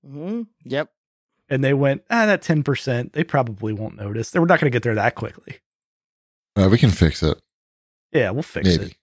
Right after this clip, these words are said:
Speaker 2: They'll fix it. I'm
Speaker 1: They'll
Speaker 2: sure they'll fix it. It'll be great.
Speaker 1: They'll fix it in post.
Speaker 3: Everybody will enjoy eventually.
Speaker 2: Yep.
Speaker 3: You may have to be patient.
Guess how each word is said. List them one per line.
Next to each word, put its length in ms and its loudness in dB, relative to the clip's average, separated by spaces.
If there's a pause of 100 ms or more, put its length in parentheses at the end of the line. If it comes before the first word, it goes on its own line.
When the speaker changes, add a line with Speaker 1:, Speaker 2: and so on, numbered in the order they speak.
Speaker 2:
They'll 120 0
fix 380 0
it. 140 2
I'm 60 2
Speaker 1:
They'll 60 -4
Speaker 2:
sure 100 2
they'll 100 2
fix 320 -10
it. 220 -8
It'll 120 -2
be 80 4
great. 380 -2
Speaker 1:
They'll 100 -6
fix 260 -8
it 80 -6
in 80 -10
post. 480 -10 (180)
Speaker 3:
Everybody 300 4
will 120 6
enjoy 520 2
eventually. 480 -4
Speaker 2:
Yep. 200 -10
Speaker 3:
You 60 -2
may 80 4
have 120 4
to 80 0
be 100 6
patient. 420 -2